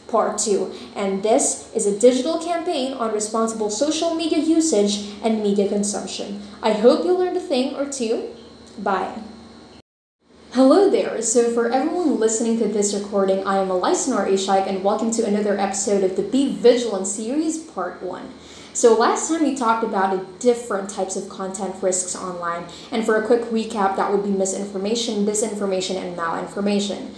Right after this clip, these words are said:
For this episode, let's talk about fake news and this idea of fact-checking.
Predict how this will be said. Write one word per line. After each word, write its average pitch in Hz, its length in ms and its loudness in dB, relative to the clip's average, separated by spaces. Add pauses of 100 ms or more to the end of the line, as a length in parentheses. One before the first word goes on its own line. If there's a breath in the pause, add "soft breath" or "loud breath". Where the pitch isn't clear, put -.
(240 loud breath)
For 233 220 8
this 349 320 4
episode, 208 600 -2
let's - 260 -2
talk 240 200 -2
about - 340 -6
fake 311 200 2
news 254 380 4
and 208 260 -4
this 277 240 -2
idea 208 520 0
of 190 220 -4
fact-checking. - 920 -6